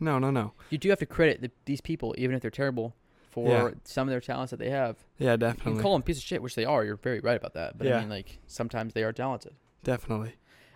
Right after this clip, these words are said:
Speaker 2: A lot of, a lot of, I know, D one athletes sometimes are this way. I've watched a podcast where these two guys talk about baseball, and I watched another one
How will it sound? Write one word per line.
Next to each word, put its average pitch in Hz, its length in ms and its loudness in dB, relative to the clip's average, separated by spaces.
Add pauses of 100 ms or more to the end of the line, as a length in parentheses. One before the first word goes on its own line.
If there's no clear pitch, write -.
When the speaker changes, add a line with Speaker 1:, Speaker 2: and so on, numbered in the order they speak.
Speaker 2:
A 135 60 2
lot 147 220 2
of, 131 240 -4 (200)
a - 80 -4
lot 143 220 -2
of, 120 220 -4
I 113 80 -4
know, 110 360 -4 (340)
D 117 160 2
one 113 240 0
athletes 110 640 -8 (140)
sometimes 110 540 -6
are - 80 -12
this 104 200 -10
way. 110 280 -2 (180)
I've 127 160 -2
watched 139 220 0
a 117 40 -4
podcast 117 640 -2
where 117 60 -8
these 117 100 -8
two - 160 -10
guys 113 180 -4
talk 117 200 -4
about 131 160 -2
baseball, 110 480 -2
and 110 220 -4 (500)
I - 40 0
watched 117 200 2
another 113 180 -4
one 110 220 -2